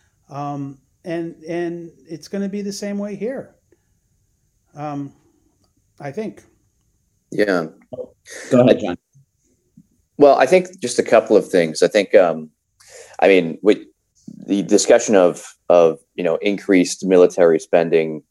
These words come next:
Speaker 2: uh, across most European nations now, obviously the United States always, <coughs> excuse me, always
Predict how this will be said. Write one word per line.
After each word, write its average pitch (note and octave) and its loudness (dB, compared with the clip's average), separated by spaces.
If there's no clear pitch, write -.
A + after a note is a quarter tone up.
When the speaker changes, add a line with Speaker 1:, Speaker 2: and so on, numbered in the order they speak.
Speaker 2:
uh, D#2 2
across - 0
most E2+ 0
European E2 -2
nations D#2+ -6
now, D#2 -4
obviously D2 -6
the D#2 -4
United D2 -8
States - -8
always, D2+ -4
<coughs> - -12
excuse - -2
me, - -14
always F2 2